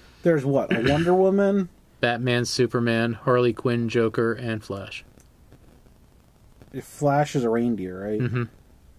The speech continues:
Speaker 1: I haven't seen Batman. So he must be sold out everywhere.
Speaker 2: Hmm.
Speaker 1: Tammy did show me one recently. Did you see there's a Silent Night Batman right now?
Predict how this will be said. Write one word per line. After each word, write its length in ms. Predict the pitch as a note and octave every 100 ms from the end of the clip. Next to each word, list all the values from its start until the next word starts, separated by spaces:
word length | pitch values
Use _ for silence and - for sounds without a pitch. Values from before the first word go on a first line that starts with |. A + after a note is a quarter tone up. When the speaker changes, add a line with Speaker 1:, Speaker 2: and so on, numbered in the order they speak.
| - - - -
Speaker 1:
I 80 | A#2
haven't 320 | B2+ C3+ A2
seen 320 | - A#2+ A#2
Batman. 600 | G2+ G2+ G2 - F2+ F#2 G#2+ - - - - - - - - - - _ - - - - -
So 80 |
he 120 | A#2+ B2+
must 180 | A#2
be 100 | A2
sold 280 | G#2 G#2+ F#2
out 200 | F2+ F2+
everywhere. 540 | F2+ F2 F#2 F2+ F#2+ - - -
Speaker 2:
Hmm. 200 | G2+ F2+ F2+ - - - _ _ _ - - - - - - - - -
Speaker 1:
Tammy 340 | F#3 A#3+ F3
did 200 | C#3+ G3+
show 200 | - F3
me 140 | B2+ A#2+
one 220 | A#2+ A#2+
recently. 380 | B2 - C3 B2+
Did 80 | C3
you 60 |
see 140 | C#3 F3
there's 200 | C#3 A#2
a 60 |
Silent 480 | - - C#3 B2+ A2
Night 260 | A2+ C3 -
Batman 460 | D#3+ - F3 F3
right 200 | F3+ F3
now? 320 | F#3 F#3+ F#3+